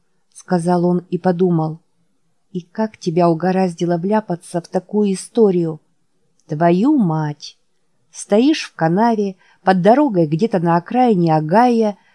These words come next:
вместе со своим ручным оборотнем. Как только это у тебя получилось! Ты что, специально тренировался?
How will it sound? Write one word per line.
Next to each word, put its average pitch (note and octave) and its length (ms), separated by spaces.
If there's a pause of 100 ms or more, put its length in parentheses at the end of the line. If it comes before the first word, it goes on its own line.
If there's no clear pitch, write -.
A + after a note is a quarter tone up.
(120)
вместе G#3 480
со D#3+ 140
своим A3+ 380
ручным G#3+ 500
оборотнем. G3 760 (680)
Как - 220
только E3 340
это E3+ 240
у D#3+ 80
тебя E3+ 260
получилось! E3+ 880 (380)
Ты C4+ 80
что, C4 400 (320)
специально D4+ 640
тренировался? C4+ 960